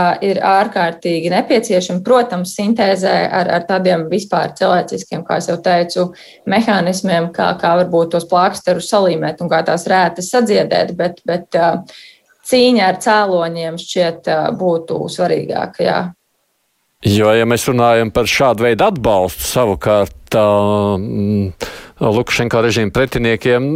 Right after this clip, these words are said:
Speaker 2: es jau saprotu, to, tā, tās jau arī ir ierobežotas. Nu, tikpat mēs sakām, kā mēs varam ietekmēt, ā,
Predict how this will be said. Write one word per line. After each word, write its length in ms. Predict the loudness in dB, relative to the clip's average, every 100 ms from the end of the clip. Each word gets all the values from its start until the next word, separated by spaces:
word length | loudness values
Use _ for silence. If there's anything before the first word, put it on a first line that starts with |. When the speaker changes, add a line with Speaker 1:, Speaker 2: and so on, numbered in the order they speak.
| 0
Speaker 2:
es 160 | 0 0
jau 80 | 0
saprotu, 360 | 0 0 0
to, 200 | 2 2 2
tā, 120 | 0 2 2 0
tās 240 | 0 0 2
jau 80 | 2
arī 260 | 2 2 2
ir 100 | 2
ierobežotas. 720 | 2 2 2 2 0 0 0
Nu, 80 | -4
tikpat 400 | -4 -2 0 0
mēs 240 | 0 -2 0
sakām, 420 | -2 2 0 0 0
kā 160 | 0 2
mēs 200 | 0 2
varam 240 | 2 2
ietekmēt, 640 | 0 -2 0 0 -2 -2
ā, 480 | 2 4 4 2 0